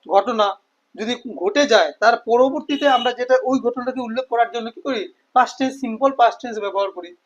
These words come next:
আচ্ছা যেমন ঘটেছিল, হুম, আচ্ছা যেমন ধরো, আহ, ঘটেছিল কোনো একটা ঘটনা,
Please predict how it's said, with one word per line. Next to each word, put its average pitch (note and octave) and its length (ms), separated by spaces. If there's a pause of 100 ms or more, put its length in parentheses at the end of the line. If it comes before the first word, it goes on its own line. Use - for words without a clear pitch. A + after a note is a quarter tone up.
(380)
আচ্ছা D3+ 300 (260)
যেমন B3 220
ঘটেছিল, C#4 520 (1160)
হুম, C4+ 200 (1500)
আচ্ছা E3+ 420 (300)
যেমন A3+ 260
ধরো, A#3 220 (420)
আহ, E3+ 640 (2750)
ঘটেছিল B3 460 (360)
কোনো G#3+ 180
একটা A3 220
ঘটনা, G3 420